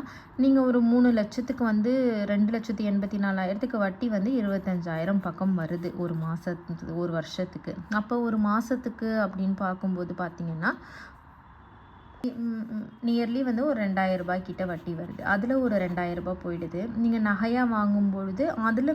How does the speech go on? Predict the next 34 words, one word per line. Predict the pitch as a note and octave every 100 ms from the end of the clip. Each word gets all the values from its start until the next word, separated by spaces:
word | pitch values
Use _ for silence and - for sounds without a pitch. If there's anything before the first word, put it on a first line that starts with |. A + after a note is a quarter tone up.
| C4
மினிமம் | A3 G#3+ A3+ A3+
ஒரு | G3 F3+
ஆயிரம் | F3+ F3+
ரூபாய் | F3 F#3 F#3
வந்து | F#3 F3+
வேஸ்டேஜ்ல | F3 - F3+ F3+ F3+ E3+
போயிடுது. | F#3 F3+ E3+ C4 - - - -
இதுக்கே | C4 C4 C#4+ D4+
வந்து | A#3 C#4 B3
மூவாயிரம் | A3 G3+ F#3+ F#3+ F#3+ F#3
வந்து | F3 G3+
எக்ஸ்ட்ரா | F3+ - F#3+ E3+ F3
தான் | F3
வருது. | E3 E3 F3 - - - - -
So | D4+ F4 F#4+ C#4
இந்த | B3+ B3+ A3
கோல்டோட | B3 C#4+ D#4 D4+ C4+ A#3+
ரேட் | A3+ A#3+ B3 A#3+
வந்து | A3 A3 A#3 D#4 C#4+ A#3
மூவாயிரத்துக்கு | B3+ C4+ C4 C4+ C#4 C#4 A3+
மேல | G#3 G3+ A3 G#3+
எக்ஸ்ட்ரா | - - G#3 G3+
போகுமா, | G3 F#3+ F#3+ F3+ F3+ F3+ -
அந்த | G3 G#3
மாதிரிலாம் | G3+ F#3+ G3 G#3+ B3
நீங்க | A3+ G3 G3+
யோசிச்சு | G3+ G3+ G3+ A#3+ A3+
கன்சிடர் | F#3+ F3+ F#3+ G3+ F#3+
பண்ணி | F#3 F#3 G3
பாருங்க. | F3+ F3+ F#3 F3 B3 - - - - A3+ A3
லாஸ்ட் | A#3 C#4 - C4+
இயர் | C#4+ C#4+
எனக்கு, | A#3+ A3+
அதாவது | G3+ G#3+